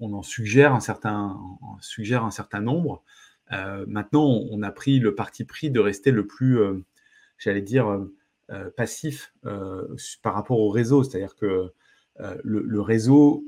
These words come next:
et les systèmes, ils sont opérés par, euh, euh, des, des acteurs de l'industrie, c'est-à-dire, euh, c'est, c'est Siemens, Schneider, euh, euh,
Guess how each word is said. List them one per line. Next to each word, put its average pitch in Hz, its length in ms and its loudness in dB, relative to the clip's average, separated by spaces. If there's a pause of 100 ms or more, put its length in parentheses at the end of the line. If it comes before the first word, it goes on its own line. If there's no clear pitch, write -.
(120)
et 127 100 2
les 107 120 2
systèmes, 135 680 2
ils 113 100 -8
sont 113 220 -8
opérés 123 760 4 (180)
par, 123 520 -4
euh, 98 240 -4 (500)
euh, - 40 -18 (180)
des, 98 300 -6
des 95 380 -8
acteurs 104 260 2
de 117 80 2
l'industrie, 113 540 0
c'est-à-dire, 98 380 -6
euh, 92 140 -10 (140)
c'est, - 200 -16
c'est - 180 -12
Siemens, 113 480 -2
Schneider, 117 720 0
euh, 98 180 -2 (540)
euh, 98 340 -12